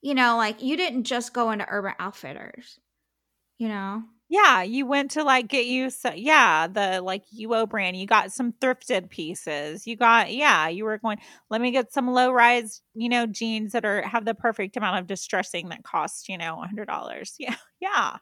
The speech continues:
Speaker 2: <laughs>
Speaker 1: Right. So, and the other thing,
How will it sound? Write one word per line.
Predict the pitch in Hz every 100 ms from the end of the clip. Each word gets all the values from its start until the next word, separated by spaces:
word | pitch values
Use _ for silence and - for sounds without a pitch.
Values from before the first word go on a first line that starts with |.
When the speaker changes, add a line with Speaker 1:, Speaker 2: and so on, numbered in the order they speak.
| -
Speaker 2:
<laughs> | - - _ - 370 - 339 -
Speaker 1:
Right. | 302 359 294 254 - -
So, | - 359 330 320 302 285 294 _ _ _ _ -
and | 349 359 294
the | 370 -
other | 370 440 508 -
thing, | 311 302 269